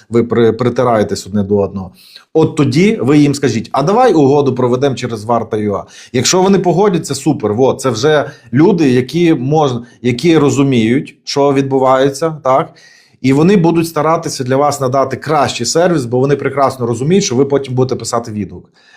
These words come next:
Але якщо вони зразу: «Ні, ні, ні, не надо, не надо, я не хочу, да хто така там варта», там і так далі,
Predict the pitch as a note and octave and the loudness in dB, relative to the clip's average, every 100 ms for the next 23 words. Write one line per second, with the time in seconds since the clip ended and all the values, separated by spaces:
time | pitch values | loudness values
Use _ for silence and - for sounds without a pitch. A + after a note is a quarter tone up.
0 | - - B2 D3 E3 D#3+ A#2+ B2 - E3+ | -20 -6 0 2 2 2 2 0 0 0
1 | D3+ D#3 C3+ D3+ C#3+ C#3 D#3 A3+ G#3 G3+ | 2 0 0 0 0 0 0 0 2 2
2 | G#3 F#3 F3 E3+ D3+ D3+ D#3+ G#3 E3 C#3+ | 2 0 0 0 0 0 0 0 2 2
3 | D3+ D3 - G3+ D3+ C3+ C3+ D3 C#3+ C#3 | 2 0 0 2 2 0 -2 -2 -4 -4
4 | C#3 C#3 D#3+ F#3 F3+ B2+ B2+ A#2+ A#2+ C#3+ | -4 -2 0 0 0 -6 -4 -4 -4 -2
5 | D3 | -2